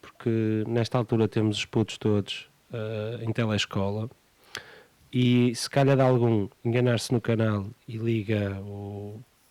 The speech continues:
em vez de ligar para o canal da, da telescola, liga para o Big Brother vinte e quatro, hum, é capaz de levar com uma aula de história destas e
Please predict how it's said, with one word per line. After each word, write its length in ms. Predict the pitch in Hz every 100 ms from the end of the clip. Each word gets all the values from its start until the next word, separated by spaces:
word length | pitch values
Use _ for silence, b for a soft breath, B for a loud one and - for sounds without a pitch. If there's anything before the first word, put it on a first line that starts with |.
| -
em 60 | 110
vez 140 | 110
de 60 | 110
ligar 200 | 110 107
para 120 | 110
o 20 |
canal 240 | 107 107
da, 280 | 104 104 104
da 200 | 104 107
telescola, 760 | - 110 101 - 117 104 98 95 B B B B -
liga 280 | 104 101 101
para 160 | 107
o 200 | 101 101
Big 200 | 101 107
Brother 380 | 98 98 95 98
vinte 240 | 101 104 107
e 40 |
quatro, 580 | - 101 101 101 - 120 _ B B B B -
hum, 520 | 123 123 123 120 123 -
é 100 | 120
capaz 320 | 131 127 120
de 40 |
levar 160 | 120 117
com 100 | -
uma 60 | 120
aula 180 | 117
de 60 | 110
história 340 | - 120 117
destas 680 | 113 120 123 - 135 127 - -
e 500 | 117 120 120 117